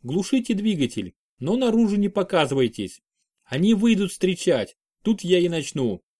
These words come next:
Отказать ей в отсутствии логики было сложно, то, что бронетранспортер двигается, а один из троих, кого здесь ждут,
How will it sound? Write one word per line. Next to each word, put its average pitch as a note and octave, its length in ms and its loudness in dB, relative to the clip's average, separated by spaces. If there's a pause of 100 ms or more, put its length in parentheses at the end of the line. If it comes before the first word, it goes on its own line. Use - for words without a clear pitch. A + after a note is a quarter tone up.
(460)
Отказать C3 580 0
ей B2+ 260 0
в A2+ 100 -2
отсутствии A#2+ 580 -2
логики F#3 580 0
было C3+ 300 0
сложно, G#2+ 640 -2 (640)
то, G3 340 2
что - 220 -2
бронетранспортер E3 880 -2
двигается, C#3 800 -2 (360)
а A#2 100 -2
один E3 240 2
из - 240 -8
троих, F#3 480 0 (100)
кого C#3 320 0
здесь B2+ 280 0
ждут, A#2+ 340 0